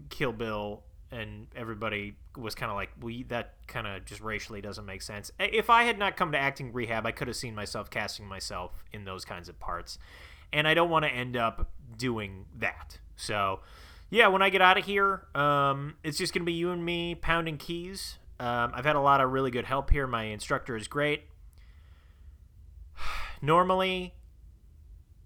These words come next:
and I, I'm learning to identify these things. When I was at my worst with my acting addi-, uh, addiction, I would have now done an impression of my, uh, one of my sponsors, and, you know,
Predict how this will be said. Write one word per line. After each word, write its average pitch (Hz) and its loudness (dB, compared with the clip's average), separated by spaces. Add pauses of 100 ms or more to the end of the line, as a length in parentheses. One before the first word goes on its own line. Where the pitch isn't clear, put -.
(300)
and 151 4
I, 143 8
I'm 147 2
learning 156 4
to 160 2
identify 131 2
these 110 -8
things. 107 -10 (480)
When 170 2
I 170 6
was 170 4
at 180 2
my 147 2
worst 135 0
with 131 -8
my 123 -2
acting 123 -2
addi-, 113 -4
uh, 127 -6
addiction, 117 -4 (920)
I 147 6
would 143 4
have 131 0
now 135 2
done 131 -2
an 123 -4
impression 143 2
of 131 -4
my, 120 0 (1080)
uh, 123 6
one 131 0
of 127 0
my 127 4
sponsors, 147 2
and, 120 -8
you 135 -8
know, 107 -4